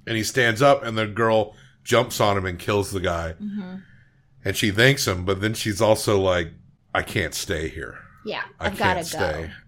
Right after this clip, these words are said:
Speaker 1: And so Oscar, Oscar's mother's very mad at him because he's been gone for a while.
Speaker 2: Mm-hmm.
Speaker 1: And she's gone, as it would be assumed. And then we get to the climactic point of the movie.
Speaker 2: Yeah.
Speaker 1: Probably one of the more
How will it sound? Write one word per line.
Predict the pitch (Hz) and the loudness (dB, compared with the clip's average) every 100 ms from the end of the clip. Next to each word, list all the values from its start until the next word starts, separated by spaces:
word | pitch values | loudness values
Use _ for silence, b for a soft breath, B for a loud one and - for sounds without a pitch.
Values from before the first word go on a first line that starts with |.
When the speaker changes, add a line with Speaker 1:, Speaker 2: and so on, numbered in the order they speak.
| - | -6
Speaker 1:
And | 107 104 | -4 0
so | - 95 | 2 4
Oscar, | 92 104 - 101 92 87 b b b b b _ | 4 4 4 0 0 -2 b b b b b _
Oscar's | 101 107 - 95 | 0 0 2 -2
mother's | 95 98 92 87 | 0 0 0 0
very | 98 104 | 2 2
mad | 92 87 87 | 2 -2 -2
at | |
him | 85 | -4
because | 87 92 82 | -6 -6 -6
he's | 87 | -8
been | 80 82 | -8 -6
gone | 87 87 90 | -4 -4 -2
for | 95 | -2
a | 82 | -2
while. | 80 80 82 80 - | -2 -4 -6 -6 -10
Speaker 2:
Mm-hmm. | 104 214 190 185 | -12 -12 -14 -6
Speaker 1:
And | 98 92 87 85 - | -2 -2 -4 -10 -8
she's | - 110 107 104 87 | -4 0 0 0 -4
gone, | 87 107 117 95 90 | 4 8 8 6 2
as | 95 95 | 0 0
it | 85 | -2
would | 90 87 82 - 92 | -4 -6 -8 -8 -6
be | 92 | -4
assumed. | 82 - 110 92 85 b b b | -4 0 0 0 -4 b b b
And | 101 104 | -2 2
then | 123 | 4
we | 127 | 4
get | 107 110 104 | 2 0 -2
to | - 101 | -2 -2
the | 90 92 87 85 82 - - - | -2 -4 -4 -4 -8 -12 -20 -20
climactic | - 110 98 101 104 - 104 - | 0 2 4 2 0 0 -4 -2
point | 104 98 | -2 0
of | 92 | 0
the | 87 | -2
movie. | 92 95 92 | -2 -2 -2
Speaker 2:
Yeah. | 85 B B B | -6 B B B
Speaker 1:
Probably | 120 123 131 | 4 8 8
one | 127 | 6
of | 120 | 4
the | 117 | 4
more | 113 110 107 98 87 | 4 6 8 6 0